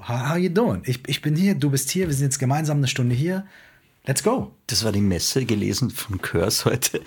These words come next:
Speaker 2: <laughs> Wunderschön, vielen lieben Dank. Ähm, klassische Fragen fürs Magazin. Die eine ist die nach einem guten Leben und was das für dich ausmacht. Was braucht ein gutes Leben für dich?
Speaker 1: Ein gutes Leben braucht erstmal, ähm, glaub ich, eine gewisse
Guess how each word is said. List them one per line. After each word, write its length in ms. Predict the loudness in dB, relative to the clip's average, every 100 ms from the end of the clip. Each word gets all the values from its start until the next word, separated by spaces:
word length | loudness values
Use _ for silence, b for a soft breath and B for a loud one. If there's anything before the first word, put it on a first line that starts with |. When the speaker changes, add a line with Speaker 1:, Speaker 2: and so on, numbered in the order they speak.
| B -12
Speaker 2:
<laughs> 200 | -12 0
Wunderschön, 640 | 0 0 -2 0 0 0
vielen 380 | 0 0 2 4
lieben 160 | 4 4
Dank. 240 | 4 2 -4 B B
Ähm, 400 | 2 4 4 2 -2 B B
klassische 400 | 0 2 4 2
Fragen 340 | 2 2 2 -2
fürs 160 | -4
Magazin. 400 | -2 -2 -4 -6 -8 B B B -6
Die 140 | -2
eine 260 | 2 2 2
ist 560 | 0 0 0 -2 -4 0
die 140 | 2
nach 200 | 2 0
einem 380 | -2 0 0 0
guten 260 | -2 0
Leben 280 | 2 2 2
und 80 | 2
was 140 | 0
das 120 | -2 -4
für 80 |
dich 160 | -4 -6
ausmacht. 460 | -8 -6 -6 -6 -12
Was 100 | -6
braucht 240 | -6 -4
ein 60 | -6
gutes 280 | -4 -4
Leben 180 | -2 -4
für 100 | -4
dich? 180 | -6 -8 -18 _ B B B B B B B B B _ _
Speaker 1:
Ein 60 |
gutes 300 | -6 0 2
Leben 200 | 2 2
braucht 360 | 2 2 0 -6
erstmal, 800 | -4 -2 0 2 2 0 -2 -4
ähm, 360 | -4 -2 -2 0
glaub 220 | 0 0
ich, 180 | 0 0
eine 160 | 0
gewisse 460 | 0 0 0 0 -4